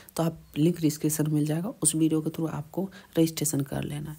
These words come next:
रजिस्ट्रेशन करने के बाद आपको एक्टिवेशन करना होता है। एक्टिवेशन करने के लिए आपको फंड चाहिए, तो फंड आप सिस्टम से भी बाय कर सकते हैं, आप मेरे से भी ले सकते हैं। हो सके तो कुछ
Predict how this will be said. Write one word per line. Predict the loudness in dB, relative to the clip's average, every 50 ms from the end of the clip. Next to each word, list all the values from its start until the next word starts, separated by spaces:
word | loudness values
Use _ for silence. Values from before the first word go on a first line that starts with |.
| -12 -4 0
रजिस्ट्रेशन | 0 0 0 0 -4 -2 4 4 4
करने | 4 4 2 2 2 2 2
के | 0
बाद | 0 -2 -2
आपको | -2 -4 -4 -4 -4
एक्टिवेशन | -4 -4 -2 -2 0 0 2 2 2 0
करना | 2 2 0 2 2
होता | 0 -2 -4 -8 -12
है। | -14 -14 -20 -12 -4 -2 -2
एक्टिवेशन | 0 2 4 4 4 4 2 0 -2
करने | 0 0 0 2 0
के | 0 0
लिए | -2 -2 -2 -2
आपको | -2 -4 -4 0 0 0
फंड | 0 0 0 0 2 2
चाहिए, | 0 -2 -4 -4 -6 -6 -10 -12 -20 -20 -8 0
तो | 0 0
फंड | 2 2 -2 0 0
आप | 0 -2 -2
सिस्टम | -4 -4 -6 -4 -2 0 0 0
से | 0 0 0
भी | 0 0
बाय | 0 -2 -2
कर | -2 -4 -6
सकते | -6 -6 -8 -8 -8 -10 -10
हैं, | -10 -10 -16 -16 -8 -6
आप | -6 -4 0 2
मेरे | 2 4 4 4
से | 2 2 0
भी | 0 0
ले | 0 0
सकते | 0 -2 -6 -6 -6 -6 -6
हैं। | -2 0
हो | 0 0
सके | 0 -2 -4
तो | -4 -4
कुछ | -2 -2 -4 -4